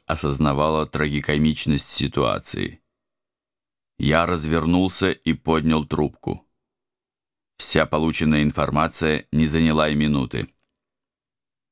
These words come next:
Один из наших ребят в милиции невнятно предупредил, что ее в отделении уже нет. Детали уточним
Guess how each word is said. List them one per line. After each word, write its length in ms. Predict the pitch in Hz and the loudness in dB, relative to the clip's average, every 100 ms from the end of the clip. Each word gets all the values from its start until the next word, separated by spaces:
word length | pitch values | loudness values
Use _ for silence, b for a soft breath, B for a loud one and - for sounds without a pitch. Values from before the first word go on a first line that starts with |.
| _ _ _ _ _ _ _ _ | _ _ _ _ _ _ _ _
Один 420 | - 85 - 73 | -8 -6 0 0
из 160 | 76 69 | 0 -2
наших 420 | 71 71 71 71 | -2 0 -2 -4
ребят 380 | 69 64 71 69 | -4 0 -2 -2
в 80 | 73 | -2
милиции 560 | 71 67 73 - 71 | 0 2 0 0 0
невнятно 680 | 69 69 62 67 67 - 69 | 2 0 0 0 0 -2 -6
предупредил, 840 | - - 67 - 64 64 67 73 65 _ _ _ _ _ | -4 -4 -6 -4 -4 -2 0 0 -4 _ _ _ _ _
что 260 | - - - | -16 -8 -4
ее 300 | 65 76 78 | -2 0 0
в 60 | |
отделении 600 | 73 64 69 71 73 71 | -2 -2 -2 0 2 2
уже 280 | 71 67 73 | 0 0 2
нет. 540 | 73 73 62 - - - _ _ _ _ _ | 2 2 -2 -8 -16 -18 _ _ _ _ _
Детали 640 | - 64 - 71 76 76 | -4 -4 -2 -2 0 0
уточним 680 | 73 69 - - - 80 73 | 0 -2 -4 -4 0 0 0